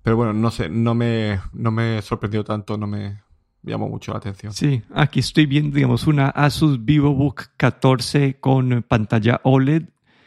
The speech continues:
Speaker 2: ochocientos cincuenta dólares, con una generación de un procesador de tre-, de I I nueve de trece, de treceava generación. Entonces,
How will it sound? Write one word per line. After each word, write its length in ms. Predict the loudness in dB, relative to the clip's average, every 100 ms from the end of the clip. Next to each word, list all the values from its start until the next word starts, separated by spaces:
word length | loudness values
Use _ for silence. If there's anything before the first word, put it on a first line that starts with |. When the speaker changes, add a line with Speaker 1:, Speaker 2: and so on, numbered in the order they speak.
| _ _ _
Speaker 2:
ochocientos 480 | 0 0 2 0 2
cincuenta 380 | 2 2 4 2
dólares, 300 | 2 2 2
con 100 | 2
una 100 | 4
generación 440 | 2 2 2 2
de 140 | 0 0
un 140 | 0
procesador 260 | 2 4 4
de 80 | 0
tre-, 200 | 0 2
de 340 | 2 2 2
I 360 | 2 2 2 2
I 40 |
nueve 520 | 4 4 4 4 4
de 120 | 2 2
trece, 340 | 2 2 0
de 160 | -2 -2
treceava 500 | 0 0 2 2 2
generación. 560 | 2 0 -2 -4 -6 -10 -20 -20 -20 _ 0
Entonces, 800 | 2 4 4 4 4 2 0 -4